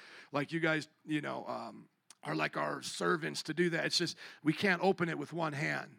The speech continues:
You know what I'm saying? Just as you guys serve in the church, you, you know, it's like trying to open the thing. So thank you. And I'm choking up here. I have no idea why. Mm.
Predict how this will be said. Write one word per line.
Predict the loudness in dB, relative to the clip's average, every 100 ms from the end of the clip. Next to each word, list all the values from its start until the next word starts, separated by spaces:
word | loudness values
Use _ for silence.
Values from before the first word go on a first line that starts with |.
| _ _ -6
You | 4 6
know |
what | 6
I'm | 2
saying? | 2 2 2
Just | 0 0 0
as | 0
you | 2
guys | 2 2
serve | 4 4 4
in | 0
the |
church, | 2 2 2
you, | -2 -4
you | -4
know, | -4
it's | -2
like | -2 -4 -6 -20 -20 -20 -8
trying | 2 2
to | 2
open | -2 -2 -4
the | -6
thing. | -10 -8
So | -8
thank | 0 2 2 0
you. | -8 -8 -12 -8
And |
I'm | -8 -8
choking | -2 0 0 -4
up | -10 -12
here. | -10
I | -10
have | -10
no | -14
idea | -14 -14 -18
why. | -18 -20 -20 _ _ _ _ _ _ _ _ _ _ _
Mm. | -20 -20